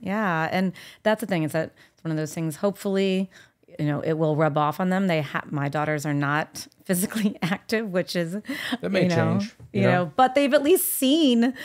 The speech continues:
Speaker 1: the, you know,
Speaker 2: Right.
Speaker 1: the value that and the impact it has had on my life.
Speaker 2: Well, the, and the two aren't mutually exclusive, right? Like, you see people that, I mean, I've seen some really out of shape,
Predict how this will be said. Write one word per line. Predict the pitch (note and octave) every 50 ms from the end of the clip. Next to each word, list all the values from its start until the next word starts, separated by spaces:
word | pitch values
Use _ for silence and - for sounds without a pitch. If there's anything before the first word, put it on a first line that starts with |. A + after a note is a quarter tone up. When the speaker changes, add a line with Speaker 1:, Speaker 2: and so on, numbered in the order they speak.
| - - - _ _ -
Speaker 1:
the, | G#3+ G#3 G3+ G3+ G3 G3 G3 F#3 - F#3
you | F3
know, | E3+ E3 D3
Speaker 2:
Right. | A2+ A2+ G2 E2+ - - _ -
Speaker 1:
the | - F3
value | C3 G3 F#3+ G3 G3 G3 G3 F#3+ F#3 F#3 F#3 F3
that | - - F3 E3+ E3+ E3 E3 - -
and | - F3 E3+ E3
the | E3+ -
impact | F3 E3+ E3 D3+ -
it | D#3+ D#3+
has | C#3 C#3+ D3+ D3
had | D3 D3+ D3 D3
on | C#3+ C#3
my | D3 A#2
life. | D#2+ D#2 - - - - - -
Speaker 2:
Well, | B2 B2 B2+
the, | B2+ C3 -
and | D3 C3+ A#2+
the | A#2
two | A2+ - - E3+ E3+
aren't | E3 D3+ C#3 A#2 - -
mutually | A2+ A#2 B2 A#2+ - A2+ A2 G#2+ G2+
exclusive, | F#2+ F#2 - - - A#2 A2+ G#2 E2+ - E2+ D#2+ D#2+ E2+
right? | F#2 F#2+ F#2+ F#2
Like, | F#2 F#2 F#2 F2+ - _ _
you | A2+ A2+ B2 B2
see | A#2 - - C3 B2
people | A#2+ - - A#2+ A2+ - G#2+ G#2 F#2+
that, | G2+ F#2+ F#2+ F#2+ - _ _ _ _
I | A#2 G#2+
mean, | G#2+ G#2+ G2+ F#2+ F2 - - _ _ _ _ _ _ _ _ _ _ _ _ _
I've | F2+ G#2+ A#2+ -
seen | - B2 A#2 G2+
some | - G#2 G2+ G#2
really | G#2 G2+ G2 F#2+ G2+ - -
out | G#2 G2+ G2+
of | G2 F#2+
shape, | - - G#2+ G2 G2 F#2 - _